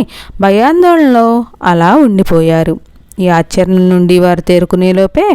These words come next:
పవిత్రమైన స్వామివారి రక్తంతో వారి శరీరాలు తడిసి ప్రక్షాళన కావడంతో వెంటనే మోగవానికి మాటలొచ్చాయి. చెవిటివాడు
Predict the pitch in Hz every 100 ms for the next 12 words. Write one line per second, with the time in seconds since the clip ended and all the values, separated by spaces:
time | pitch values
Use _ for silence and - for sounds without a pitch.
0 | - - - - 202 196 208 370 370 359
1 | 349 - 233 233 240 240 214 202 - 208
2 | 190 180 180 180 180 165 - 170 165 -
3 | 165 165 165 175 175 175 175 185 - 427
4 | - - - - 202 - 294 320 370 349
5 | 302 269 254 220 202 196 196 196 - -
6 | 175 165 165 165 165 170 170 170 - -
7 | 170 170 165 165 160 165 370 349 233 185
8 | 165 - 170 160 165 - - - - -
9 | 214 233 359 359 330 262